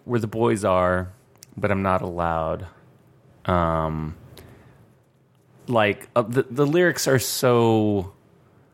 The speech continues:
like, heavily, like, about,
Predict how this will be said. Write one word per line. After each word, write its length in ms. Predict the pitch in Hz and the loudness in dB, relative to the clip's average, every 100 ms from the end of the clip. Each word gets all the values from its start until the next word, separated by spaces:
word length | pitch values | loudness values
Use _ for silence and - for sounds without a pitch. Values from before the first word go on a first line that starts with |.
| _ _ _ _ _ | _ _ _ _ _
like, 380 | 104 95 92 - _ - | 0 0 -2 -10 _ -12
heavily, 880 | - 123 104 98 92 85 80 76 - - _ _ - - _ 95 | -2 -2 0 0 0 -2 -4 -10 -14 -20 _ _ -20 -20 _ -2
like, 300 | 87 - - - | -2 -2 -10 -8
about, 460 | 87 85 73 - | -2 -2 -2 -6